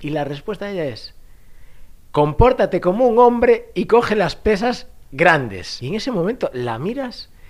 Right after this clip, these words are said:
y dices, "Joder, qué caso de micromachismo acaba de". Empezamos a hablar después del entrenamiento y dice, "Joder, la verdad es que tenéis razón".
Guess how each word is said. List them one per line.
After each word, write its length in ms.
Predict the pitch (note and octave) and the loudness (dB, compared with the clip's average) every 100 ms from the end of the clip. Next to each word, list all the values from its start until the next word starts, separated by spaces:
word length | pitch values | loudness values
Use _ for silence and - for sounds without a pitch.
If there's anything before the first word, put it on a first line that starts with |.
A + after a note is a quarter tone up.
| - | -12
y 80 | B2+ | -8
dices, 200 | - A#2 - | -8 -8 -6
"Joder, 360 | C#3 A#2+ G#2+ - | -4 -4 -8 -12
qué 160 | A#3 - | -12 -6
caso 400 | G3+ G#3+ C#4 - | -6 -6 -8 -10
de 400 | A2+ C3+ C3+ - C3 | -8 -6 -6 -10 -12
micromachismo 1000 | D3 D#3+ - D3 C#3+ C3+ - B3 G#3+ G#3 | -8 -6 -2 -2 -2 -6 -8 -8 -4 -4
acaba 380 | E3+ G#3 G#3 F#3+ | 0 2 2 2
de". 380 | D#3+ D3 F3 - | 2 2 0 -4
Empezamos 460 | C3 B2+ A3+ C4+ | -6 -4 -4 -6
a 40 | G#3+ | -4
hablar 200 | F#3+ A3 | -2 -4
después 240 | C3 - A3 | -6 -8 -6
del 80 | A#3 | -6
entrenamiento 400 | F#3+ F#3 G#3+ - | -6 -6 -8 -12
y 40 | |
dice, 120 | - | -16
"Joder, 320 | - E3+ F#3 | -16 -14 -12
la 80 | F#2+ | -14
verdad 240 | F#2+ D3 A3 | -16 -16 -18
es 100 | A#3+ | -18
que 80 | |
tenéis 360 | B3 C4 C#4+ A#3+ | -16 -12 -12 -14
razón". 420 | - - - E3 | -18 -20 -16 -16